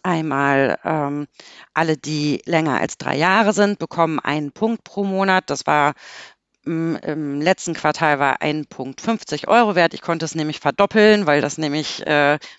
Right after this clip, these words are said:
mit meinem, äh, Umsatzsteigerung zusammenfiel. Dann, äh, der zweite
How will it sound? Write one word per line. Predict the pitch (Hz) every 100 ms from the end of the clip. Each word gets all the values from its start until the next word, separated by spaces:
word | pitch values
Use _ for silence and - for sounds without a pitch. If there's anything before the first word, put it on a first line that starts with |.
| -
mit | 165 196 -
meinem, | 165 165 165 160 147
äh, | - 147 139 143 - - - -
Umsatzsteigerung | 196 170 - - 147 151 147 147
zusammenfiel. | 151 143 180 220 - 202 196 196 196 _ - - - - - -
Dann, | 180 180 170 175 175 165
äh, | - 156 160
der | 151 -
zweite | - 180 175 175 170 165 170